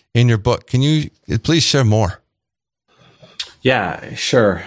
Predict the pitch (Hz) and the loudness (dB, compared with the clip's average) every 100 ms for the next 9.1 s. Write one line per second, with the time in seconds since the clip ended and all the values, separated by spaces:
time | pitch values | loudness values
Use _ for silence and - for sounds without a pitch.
0 | - 107 107 92 92 - - 143 127 113 | -4 -2 0 -2 -6 -8 0 4 4 2
1 | - _ _ - _ _ _ _ _ _ | -4 _ _ -20 _ _ _ _ _ _
2 | 160 156 135 120 117 101 - 107 101 98 | 2 4 2 2 -2 -2 -4 -2 0 -2
3 | 92 92 101 104 - - - 92 92 104 | 0 0 -2 -4 -12 -16 -6 -2 0 2
4 | 110 104 104 98 92 85 85 98 107 113 | 2 2 2 2 2 2 2 0 2 2
5 | 120 123 117 - 107 98 - 92 104 107 | 4 2 0 -2 -2 -2 -2 -2 0 -2
6 | 110 95 95 98 - 101 95 92 95 92 | -2 -2 0 -2 -2 0 2 2 0 0
7 | 90 90 92 104 113 113 113 101 107 101 | 0 0 0 0 0 -2 -4 0 0 0
8 | 92 - 101 98 92 92 92 90 - 95 | -2 -2 0 0 2 0 0 -2 0 0